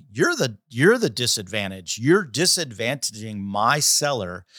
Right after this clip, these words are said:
because you are now trying to sell a product that you know nothing about, nothing." It would be like an, an analogy in my world of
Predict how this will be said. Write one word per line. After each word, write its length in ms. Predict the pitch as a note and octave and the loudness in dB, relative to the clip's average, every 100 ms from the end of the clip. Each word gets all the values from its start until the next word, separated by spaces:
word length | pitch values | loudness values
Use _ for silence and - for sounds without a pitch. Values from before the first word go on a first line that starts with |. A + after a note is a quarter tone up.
| - - - | -20 -14 -6
because 320 | A#2+ B2 G#2+ | -2 0 2
you 140 | E3 | 2
are 80 | C3+ | 2
now 180 | B2+ C3 | 2 0
trying 540 | - - C#3 E3 D#3 | -2 -2 -2 -2 -4
to 100 | - | -4
sell 420 | A#2+ - D3 D3+ A#2+ | -2 2 2 0 -2
a 60 | |
product 560 | - - C#3 D3+ G#2 - | -6 -6 -2 0 -2 -4
that 120 | G#2 | -6
you 120 | C3 | -2
know 160 | C3 G#2+ | -2 -2
nothing 540 | G2+ A#2+ C3 - G#2 | -2 0 0 -2 -8
about, 340 | F2+ F2+ - - _ - | -6 -6 -6 -14 _ -6
nothing." 400 | A2 A#2 - E2 | 0 0 0 -2
It 80 | B2+ | 0
would 100 | D#3+ | 2
be 120 | F3 | 2
like 240 | D#3 D3 | 2 0
an, 100 | B2+ | -2
an 400 | A#2+ B2 A2+ A2+ | -8 -8 -8 -8
analogy 540 | B2 A#2+ B2+ C3+ G#2 A2+ | -6 -2 0 0 -2 -6
in 100 | G2 | -4
my 300 | G#2 A2+ A2 | -2 -2 -4
world 340 | G#2 A2 G#2+ | -6 -8 -8
of 160 | F#2 | -10